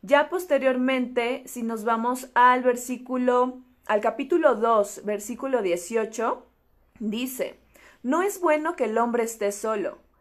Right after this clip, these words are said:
Le haré una ayuda idónea". O en otra versión dice, "Le haré una ayuda en su contra", o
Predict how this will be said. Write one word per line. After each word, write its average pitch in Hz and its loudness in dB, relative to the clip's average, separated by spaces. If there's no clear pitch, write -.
Le 208 4
haré 233 2
una 233 -4
ayuda 277 -2
idónea". 202 -2
O 190 2
en 208 -2
otra 240 -2
versión 240 -4
dice, 247 -2
"Le 220 -4
haré 220 2
una 285 -2
ayuda 262 0
en 214 -6
su 208 -10
contra", 269 -2
o 220 -2